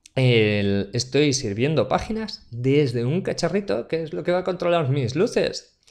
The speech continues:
Y fijaros que si ahora activo y desactivo el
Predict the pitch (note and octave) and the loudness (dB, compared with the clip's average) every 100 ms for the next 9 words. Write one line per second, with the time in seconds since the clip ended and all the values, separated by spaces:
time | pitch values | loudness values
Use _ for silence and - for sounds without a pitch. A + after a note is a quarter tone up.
0 | - - - C#3+ C#3 C#3+ D3 G#3 F3+ - | -20 -18 -2 2 2 2 0 2 0 -2
1 | A2 - G#2 B2 E3+ G#2+ - D3 C3 G#2 | -4 -2 2 2 4 0 -2 0 2 2
2 | G2+ G2+ - D3+ E2+ - - _ _ _ | -2 -4 -2 0 -2 -4 -16 _ _ _
3 | _ _ _ _ _ - C3+ B2 A2 G#2 | _ _ _ _ _ -6 2 4 4 2
4 | G2 F#2 - - | 0 -2 -4 -18